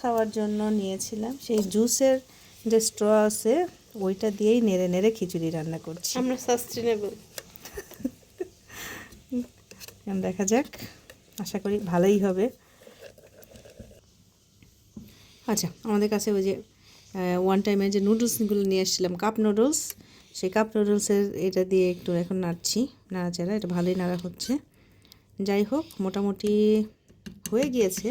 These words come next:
Speaker 1: আর একবার দুইবার দিলেই মনে হয় হয়ে যাবে। ওকে, এই তো আমাদের খিচুড়ি হয়ে গিয়েছে এবং কোনো পানি নাই। কই গেল?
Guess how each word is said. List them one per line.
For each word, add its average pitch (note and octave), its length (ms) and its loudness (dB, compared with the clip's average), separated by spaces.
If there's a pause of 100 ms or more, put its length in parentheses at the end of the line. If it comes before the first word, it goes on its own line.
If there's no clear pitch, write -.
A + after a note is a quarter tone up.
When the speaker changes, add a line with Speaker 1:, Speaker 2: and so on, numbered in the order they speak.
Speaker 1:
আর F#3+ 160 0
একবার F#3+ 240 2
দুইবার F3+ 280 4
দিলেই F3+ 280 2
মনে E3+ 140 0
হয় E3 160 -2
হয়ে D#3+ 240 -6
যাবে। E3 200 -12 (760)
ওকে, - 180 -16 (2750)
এই G3 120 -10
তো - 120 -8
আমাদের G#3 220 -6
খিচুড়ি G#3+ 400 -6
হয়ে G#3 260 -4
গিয়েছে G#3+ 380 -4 (4000)
এবং F#3+ 300 -8 (260)
কোনো F#3+ 140 -6 (120)
পানি G3 220 -4
নাই। G#3 200 -2 (1600)
কই F#3+ 200 -16
গেল? F#3+ 120 -14